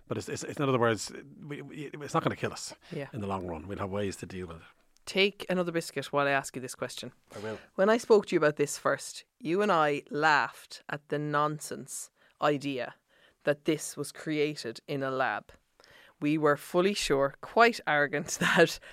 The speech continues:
Speaker 2: this was definitely from a wet market in Wuhan, probably from a bat, went
Speaker 1: Yeah.
Speaker 2: into a pig. And now it's looking like, actually, maybe this might have come from a lab and been humanly
Speaker 1: I, I'm,
Speaker 2: constructed.
Speaker 1: I'm a great politician. I'd like to just go over what I said before and, and, and correct that.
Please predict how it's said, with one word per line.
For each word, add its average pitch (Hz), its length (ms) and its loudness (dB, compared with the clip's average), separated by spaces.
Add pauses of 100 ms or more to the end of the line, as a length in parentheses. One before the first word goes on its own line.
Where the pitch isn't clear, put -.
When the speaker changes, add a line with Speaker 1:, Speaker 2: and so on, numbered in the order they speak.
Speaker 2:
this 156 240 -2
was 135 160 -4
definitely 170 560 4
from 139 200 0
a 139 80 0
wet 180 220 4
market 143 380 -2
in 135 120 -4
Wuhan, 139 540 -2
probably 139 240 -2
from 135 180 -8
a 123 60 -10
bat, 160 520 2
went 143 160 -6
Speaker 1:
Yeah. 101 100 -2
Speaker 2:
into 131 180 -6
a 123 80 -4
pig. 143 380 0 (400)
And 180 160 4
now 240 180 12
it's 202 240 6
looking 143 300 2
like, 143 280 0
actually, 139 600 -4 (340)
maybe 180 520 2 (520)
this - 360 -4 (160)
might 202 260 2
have 113 460 0
come 143 420 2
from 139 180 -2
a 139 40 2
lab 120 320 0 (180)
and 139 140 -4
been 143 140 0
humanly 123 360 -6
Speaker 1:
I, - 60 -10
I'm, 123 60 -2
Speaker 2:
constructed. 127 340 2
Speaker 1:
I'm 143 80 6
a - 20 6
great 135 180 8
politician. 113 560 2
I'd 127 160 2
like 165 160 10
to 147 80 -6
just 131 240 0
go 127 140 8
over 156 160 12
what 139 100 12
I 117 40 8
said 120 180 6
before 113 460 10
and, 110 340 4
and, 117 180 2
and 113 160 2
correct 120 340 8
that. 104 160 4